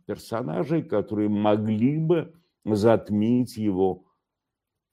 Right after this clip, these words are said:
собственную серость. А о том, что он исключительно сер, он, конечно, догадывается.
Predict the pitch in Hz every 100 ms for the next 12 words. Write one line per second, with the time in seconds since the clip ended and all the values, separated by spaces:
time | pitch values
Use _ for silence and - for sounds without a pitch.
0 | _ _ - 110 - - - 90 87 82
1 | 80 - - 50 - _ - - - -
2 | _ 62 65 69 107 98 - - 95 95
3 | 92 - 101 92 - 139 139 117 95 -
4 | - 107 110 - 87 90 95 90 87 90
5 | 92 90 85 85 80 64 - - - -
6 | _ _ - -